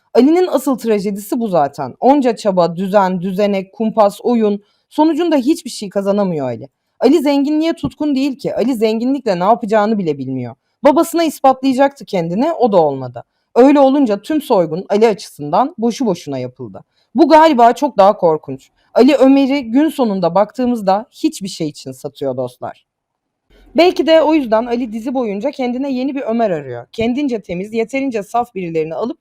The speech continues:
Ömer'le kaybettiklerini yerine koymaya çalışıyor. Tevfik de kısa sürede Ömer'in boşluğunun bir kısmını dolduruyor. Ama asıl Ömer'in yerine koyduğu Eren tabii ki.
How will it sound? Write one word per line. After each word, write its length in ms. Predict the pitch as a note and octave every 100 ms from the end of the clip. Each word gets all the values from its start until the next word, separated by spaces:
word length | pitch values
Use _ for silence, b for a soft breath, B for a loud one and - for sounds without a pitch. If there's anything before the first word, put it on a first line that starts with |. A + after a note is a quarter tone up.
| -
Ömer'le 320 | C#4 C#4+ C4
kaybettiklerini 840 | - B3+ B3 G#3+ _ - A3+ C#4 C#4+
yerine 280 | B3+ B3 A#3
koymaya 400 | F#3+ C#3+ B2+ A#2+
çalışıyor. 440 | B2 A#2+ - A2+ _ _ _ _
Tevfik 340 | - D4+ F#4 -
de 60 |
kısa 240 | C#4+ - D#4
sürede 320 | - A3 A3+
Ömer'in 360 | C#4 C4 C#4 B3
boşluğunun 480 | A#3 - A3+ A#3+
bir 100 | A#3+
kısmını 420 | D#4 A3 F#3+ A3+ B3+
dolduruyor. 460 | G#3 F#3+ E3+ C3+ - _ _ -
Ama 200 | C#4 D#4
asıl 260 | D#4+ D4
Ömer'in 340 | G#3 A#3 B3 C#4+
yerine 300 | A#3 F#3 E3+
koyduğu 440 | A3+ A3 A#3 D#4+
Eren 360 | - G#3+ G#3+ G#3
tabii 280 | F3 C#3
ki. 180 | C#3 -